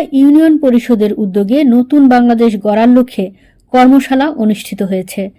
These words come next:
বিস্তারিত দেখুন স্টাফ রিপোর্টার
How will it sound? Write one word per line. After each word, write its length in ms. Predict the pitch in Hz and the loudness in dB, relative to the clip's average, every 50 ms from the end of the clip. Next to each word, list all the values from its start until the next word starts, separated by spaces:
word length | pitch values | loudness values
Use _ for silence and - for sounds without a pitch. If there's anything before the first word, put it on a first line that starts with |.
| _ _ _ _ _ _ _ _ _ - | _ _ _ _ _ _ _ _ _ -2
বিস্তারিত 360 | 254 247 - 294 269 254 269 | 0 2 2 2 2 4 2
দেখুন 400 | 277 240 233 233 233 - 302 320 294 311 - | 2 2 2 2 0 2 0 0 0 0 -4
স্টাফ 280 | 254 - - 302 294 285 - | -8 -6 -4 -4 -4 -4 -2
রিপোর্টার 460 | - 285 - 294 285 247 285 277 | -4 -2 -2 -2 -2 0 0 0